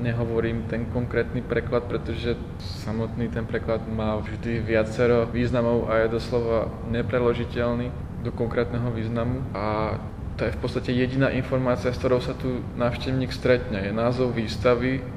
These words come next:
ku ktorej nie je žiadny text, ani kurátorský, ani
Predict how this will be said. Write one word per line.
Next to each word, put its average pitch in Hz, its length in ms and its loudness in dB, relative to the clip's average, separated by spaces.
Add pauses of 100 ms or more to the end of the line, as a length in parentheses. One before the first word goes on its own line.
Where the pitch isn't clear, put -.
(140)
ku 123 80 -4
ktorej 120 320 2
nie 120 240 0
je 120 160 2
žiadny 123 160 0 (160)
text, 127 320 2 (160)
ani 120 480 0 (160)
kurátorský, 123 800 2
ani 120 560 0